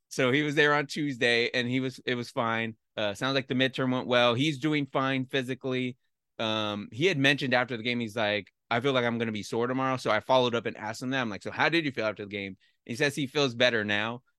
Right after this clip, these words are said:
Um, so he, he admitted it was a physical game and stuff, and, and he took some hits. Um, but, you know, he said he's, he's fine. It was no big deal. Um,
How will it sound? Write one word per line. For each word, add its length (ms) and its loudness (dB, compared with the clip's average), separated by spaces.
Um, 360 -6
so 180 0
he, 260 -2
he 160 -4
admitted 420 2
it 60 0
was 140 -2
a 60 -4
physical 440 -6
game 300 -4
and 120 -8
stuff, 280 -4
and, 140 -4
and 160 -6
he 120 -6
took 240 -8
some 160 -8
hits. 320 -4
Um, 520 4
but, 320 6
you 100 -2
know, 220 4
he 100 0
said 220 -2
he's, 200 -4
he's 280 -6
fine. 420 4
It 80 2
was 140 -4
no 160 0
big 260 -2
deal. 640 0
Um, 480 -4